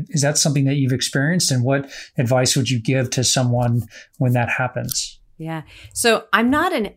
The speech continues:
Speaker 2: expert in using movement for trauma. I want to mention a resource first. Uh, Lara Kudari recently came out with a book called, I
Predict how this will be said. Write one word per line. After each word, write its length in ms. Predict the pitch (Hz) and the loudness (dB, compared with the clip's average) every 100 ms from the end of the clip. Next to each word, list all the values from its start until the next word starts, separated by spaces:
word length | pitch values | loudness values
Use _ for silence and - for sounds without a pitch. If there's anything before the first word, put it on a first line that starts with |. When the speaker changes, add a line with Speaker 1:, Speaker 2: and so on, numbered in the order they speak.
| - | -6
Speaker 2:
expert 640 | 170 - - 202 196 190 | -6 -6 -4 0 0 -2
in 240 | - 170 175 | -6 -8 -6
using 520 | 170 170 175 180 175 | -4 -4 -4 -4 -4
movement 640 | 160 156 147 160 151 151 | -4 -6 -8 -8 -8 -10
for 300 | - - 151 | -16 -10 -8
trauma. 640 | 151 - 175 185 208 220 202 - | -8 -6 -6 -4 -4 -4 -6 -8
I 120 | 147 156 | -6 -4
want 160 | 180 | -4
to 60 | 175 | -4
mention 320 | 160 160 165 | -4 -6 -8
a 80 | 151 | -10
resource 560 | 143 147 - 151 147 | -10 -10 -6 -6 -6
first. 460 | - - 151 151 - | -8 -8 -6 -8 -10
Uh, 220 | - 143 - | -10 -8 -8
Lara 400 | 151 156 170 165 | -6 -4 -4 -6
Kudari 800 | - 160 151 147 156 156 156 - _ _ _ - | -8 -6 -4 -4 -4 -4 -8 -12 _ _ _ -8
recently 320 | 170 - 160 | -6 -4 -6
came 200 | 185 175 | -4 -2
out 100 | 160 | -2
with 140 | 156 | -2
a 20 | |
book 380 | 143 156 156 - | -4 -4 -4 -6
called, 300 | - - 156 | -10 -4 -4
I 120 | - | -4